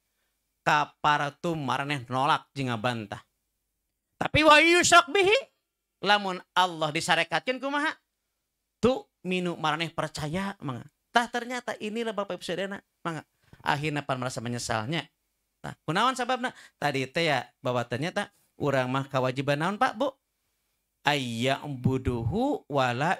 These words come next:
yusyriku bihi syai'an. Omat.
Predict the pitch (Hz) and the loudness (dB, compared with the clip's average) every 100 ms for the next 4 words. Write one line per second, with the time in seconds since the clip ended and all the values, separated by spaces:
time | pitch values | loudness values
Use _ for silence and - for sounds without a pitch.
0 | - 160 160 - - 131 - 185 147 117 | -4 -6 -4 -4 -4 -6 -4 -4 -4 0
1 | 175 311 392 - _ _ _ _ _ - | 2 2 0 -8 _ _ _ _ _ -14
2 | - - 165 - - 165 151 143 196 285 | -8 -6 -6 -8 -10 -10 -10 -8 -6 -4
3 | 381 370 294 240 | -4 -6 -8 -10